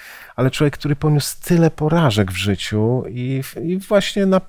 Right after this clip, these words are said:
płaszczyźnie polityki, ale w życiu prywatnym nie poddawał się. Powiedział, że najgorsza rzecz to upaść i nie wstawać. Więc sądzę, że, y, to tak naprawdę Pan Bóg próbuje nam powiedzieć, ale ja chciałbym jedną rzecz jeszcze to zakomunikować. Takie jest moje zrozumienie.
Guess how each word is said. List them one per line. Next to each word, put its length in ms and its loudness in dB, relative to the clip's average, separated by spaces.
płaszczyźnie 540 0
polityki, 520 -2
ale 120 4
w 40 0
życiu 240 -6
prywatnym 540 0
nie 100 0
poddawał 500 2
się. 200 -4
Powiedział, 280 -6
że 120 -4
najgorsza 440 2
rzecz 220 0
to 100 -8
upaść 400 -6
i 40 0
nie 120 0
wstawać. 540 -2
Więc 360 -2
sądzę, 440 2
że, 440 4
y, 240 2
to 220 -6
tak 180 -2
naprawdę 340 2
Pan 220 0
Bóg 120 -4
próbuje 320 0
nam 140 2
powiedzieć, 600 0
ale 440 4
ja 100 -4
chciałbym 320 -6
jedną 240 -2
rzecz 240 -2
jeszcze 260 -6
to 140 -6
zakomunikować. 800 -2
Takie 200 -2
jest 100 2
moje 240 8
zrozumienie. 680 2